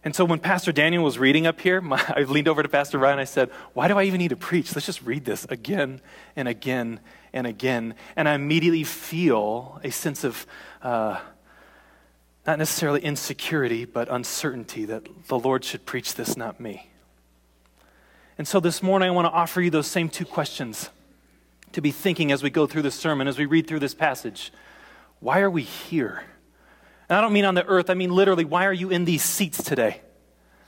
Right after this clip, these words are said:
And how possibly can we keep this faith? And I'm gonna say it a little later in the sermon, but there's one thing that I would always think that's the hardest about being a Christian,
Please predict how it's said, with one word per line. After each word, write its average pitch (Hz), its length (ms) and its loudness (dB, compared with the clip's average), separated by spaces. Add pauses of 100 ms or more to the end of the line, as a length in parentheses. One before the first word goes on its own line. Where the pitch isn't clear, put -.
(1120)
And 147 120 -4
how 185 140 2
possibly 170 580 -2
can 165 220 -4
we 147 100 -2
keep - 280 -8
this 143 180 -2
faith? - 440 -6 (1800)
And 143 100 -2
I'm 156 60 2
gonna 160 140 2
say 170 240 2
it 165 80 2
a - 20 4
little 160 220 6
later 160 240 4
in 160 60 0
the 147 80 -2
sermon, 160 360 -2
but 156 80 0
there's 139 200 -4
one 160 180 0
thing 165 380 -2 (320)
that 147 120 4
I 147 200 4
would 160 160 2
always 156 380 2
think 151 280 -2
that's 143 180 -4
the 135 80 2
hardest 156 560 0
about 147 300 2
being 156 160 -2
a 139 40 -4
Christian, 165 500 -4